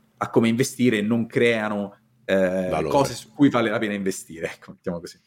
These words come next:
Speaker 2: È uguale a quello del marketing, il prossimo hot take lo faccio io sul marketing, è uguale, eh.
Speaker 1: Ecco, perfetto. Quindi lo sfortunato questa volta, visto l-, l-, l'ordine che usiamo, sarò io e dovrò difendere una di queste, di queste
Speaker 2: Oggi è un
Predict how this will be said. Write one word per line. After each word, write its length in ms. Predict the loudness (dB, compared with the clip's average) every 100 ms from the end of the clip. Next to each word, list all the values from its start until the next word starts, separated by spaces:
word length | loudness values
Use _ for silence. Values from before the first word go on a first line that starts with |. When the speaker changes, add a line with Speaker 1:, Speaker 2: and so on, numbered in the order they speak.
| -20 -14 -2
Speaker 2:
È 80 |
uguale 180 | 2 2
a 40 | 4
quello 160 | 2
del 120 | 4
marketing, 460 | 2 0 -4 -8 -8
il 80 | -2
prossimo 280 | -2 -2 -4
hot 60 |
take 160 | -4 -4
lo 80 | -6
faccio 300 | -8 -10 -8
io 120 | -8
sul 140 | -8
marketing, 480 | -6 -6 -8 -12 -8
è 60 | -6
uguale, 380 | -6 -6 -8 -10
eh. 180 | -12 _ _ _ _ -6
Speaker 1:
Ecco, 280 | -4 -2 -4
perfetto. 380 | -4 -6 -4
Quindi 580 | 0 2 2 0 -4 -14 -2
lo 100 | -2
sfortunato 500 | -2 -6 -2 0 0
questa 240 | -2 0
volta, 300 | 0 0 -2
visto 420 | -8 -6 -2 0
l-, 260 | 0 -4 -6
l-, 420 | -6 -6 -8 -6 2
l'ordine 420 | 4 4 0 -2
che 60 |
usiamo, 380 | -4 -4 -4 -6
sarò 240 | -4 -2 0
io 360 | -2 -4 -6 -12 _ _ -6
e 100 | -2
dovrò 240 | 0 0
difendere 400 | 0 -2 -4 -4
una 200 | -4 -4
di 80 | -6
queste, 720 | -6 -8 -8 -8 -4 -6 -6 -10
di 80 | -6
queste 200 | 0 2
Speaker 2:
Oggi 100 |
è 100 |
un 0 | 2